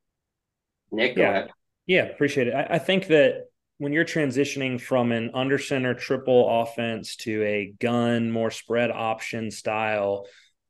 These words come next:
Speaker 2: you know, one, personnel-wise, you know, you're looking for totally different t-, kinds of bodies, but I do think we've done a good job with what we have of transitioning those guys, you know, that we, we got in the transfer portal. I think Al Hogan is one. You know, James Dawson has been a staple on the O-line for a few years now.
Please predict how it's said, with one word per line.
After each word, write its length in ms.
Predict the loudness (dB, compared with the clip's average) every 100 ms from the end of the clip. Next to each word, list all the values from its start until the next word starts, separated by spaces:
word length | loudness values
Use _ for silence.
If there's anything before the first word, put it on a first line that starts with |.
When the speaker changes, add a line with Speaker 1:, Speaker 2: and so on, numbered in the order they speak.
| -10
Speaker 2:
you 60 |
know, 340 | -8 -6 -6 -6
one, 360 | 0 2 4 2
personnel-wise, 1120 | -2 -4 -4 -2 0 2 0 -2 -4 -8 -16
you 100 | -14
know, 80 | -10
you're 140 | -8 -4
looking 260 | -4 -6
for 140 | -6 -4
totally 340 | 0 2 2
different 320 | 0 -6 -12
t-, 80 | -12 -10
kinds 280 | -6 -6 -6
of 80 | -4
bodies, 380 | -2 -2 -2
but 100 | -2
I 80 | -2
do 120 | 0
think 200 | -2 -2
we've 160 | -2 -2
done 180 | -4 -4
a 40 |
good 180 | -6 -8
job 300 | -4 -2 -2
with 120 | -4 -6
what 160 | -8
we 100 | -6
have 460 | -4 -2 0 -2 -4
of 120 | -12
transitioning 540 | -10 -10 -6 -8 -8 -6
those 160 | -6
guys, 480 | -2 -2 -2 -6 -14 _ -20 _
you 60 | -8
know, 100 | -6
that 100 | -6
we, 300 | -6 -8 -8
we 120 | -8
got 240 | -4 -4 -4
in 80 |
the 40 | -8
transfer 360 | -6 -6 -6
portal. 320 | -8 -4 -2 -2
I 60 |
think 140 | -4 -4
Al 160 | -4
Hogan 360 | -2 -4 -2 -6
is 120 | -6
one. 520 | -6 -4 -4 -6 -8
You 100 | -10
know, 120 | -10
James 220 | -8 -10 -6
Dawson 320 | -4 -4 -8
has 120 | -12
been 100 | -10
a 40 |
staple 360 | -8 -8 -8 -6
on 160 | -8 -6
the 120 | -6
O-line 400 | -6 -6 -6 -8
for 120 | -8
a 60 | -8
few 160 | -8
years 260 | -6 -6 -6
now. 300 | -6 -6